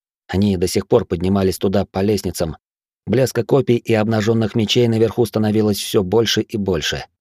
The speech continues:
Да и те, что всегда расслабленно стояли у внутренних ворот, сейчас ощетинились оружием в их зёве. "Отходим?" —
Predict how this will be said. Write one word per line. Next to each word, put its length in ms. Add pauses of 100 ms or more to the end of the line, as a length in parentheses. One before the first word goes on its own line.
(200)
Да 160
и 100
те, 220
что 180
всегда 380
расслабленно 520
стояли 420
у 80
внутренних 500
ворот, 280 (300)
сейчас 540
ощетинились 720
оружием 580
в 100
их 120
зёве. 460 (600)
"Отходим?" — 680